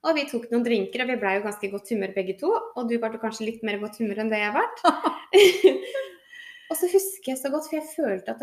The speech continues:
Speaker 1: folk satt og så på oss, og så tenkte jeg som at, herregud,
Speaker 2: Fordi at
Speaker 1: liksom,
Speaker 2: vi drakk, da?
Speaker 1: fordi at vi drakk. Og da hadde vi akkurat måttet
Speaker 2: Ja,
Speaker 1: fortelle
Speaker 2: vært i
Speaker 1: historien vår.
Speaker 2: Alders, ja.
Speaker 1: Ja. Eh, og da fikk jeg liksom en på følelsen at, eh, å, herregud,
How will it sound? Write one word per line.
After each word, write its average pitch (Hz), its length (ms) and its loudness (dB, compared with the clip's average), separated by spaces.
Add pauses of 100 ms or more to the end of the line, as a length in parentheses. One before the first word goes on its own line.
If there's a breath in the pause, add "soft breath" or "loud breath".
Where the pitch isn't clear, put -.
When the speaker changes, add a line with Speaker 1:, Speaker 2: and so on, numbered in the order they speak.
(100)
Speaker 1:
folk 233 240 -4
satt - 320 -12
og - 20 -12
så 202 180 -2 (100)
på 269 100 -4
oss, 311 160 -6
og - 80 -16
så 269 80 -16
tenkte 208 320 -8
jeg 208 80 -10
som 208 80 -12
at, 202 80 -12
herregud, 226 320 -8
Speaker 2:
Fordi 240 240 4
at 226 220 2
Speaker 1:
liksom, 233 180 -2
Speaker 2:
vi 220 140 -2
drakk, 220 260 -4
da? 494 140 -2
Speaker 1:
fordi 254 180 4
at 247 140 -2 (100)
vi 233 140 4
drakk. 175 320 -6 (260)
Og 226 80 0
da 226 120 4
hadde 226 100 -4
vi 220 100 0
akkurat 220 460 0
måttet 208 100 0
Speaker 2:
Ja, 254 80 -4
Speaker 1:
fortelle 233 220 0
Speaker 2:
vært 208 100 -2
i 233 60 0
Speaker 1:
historien 190 340 0
vår. 196 160 0
Speaker 2:
Alders, 269 240 0
ja. 214 160 -6
Speaker 1:
Ja. 180 140 0 (960 soft breath)
Eh, 262 160 4
og 269 80 -2
da 285 80 -2
fikk 240 240 -12
jeg 240 80 -4
liksom 233 160 -4
en 208 80 -6
på 233 80 -2
følelsen 208 480 -4
at, 214 240 -14
eh, 240 140 0 (180)
å, 185 80 -20
herregud, - 480 -14